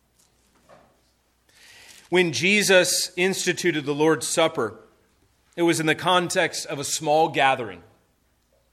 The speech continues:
of his disciples. And at that meal, there would have been a loaf, one loaf,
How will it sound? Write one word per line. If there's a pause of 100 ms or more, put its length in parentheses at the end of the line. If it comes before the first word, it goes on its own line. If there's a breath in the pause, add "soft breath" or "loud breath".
(800)
of
his
disciples. (880 soft breath)
And
at
that
meal, (480)
there
would
have
been (180)
a
loaf,
one
loaf,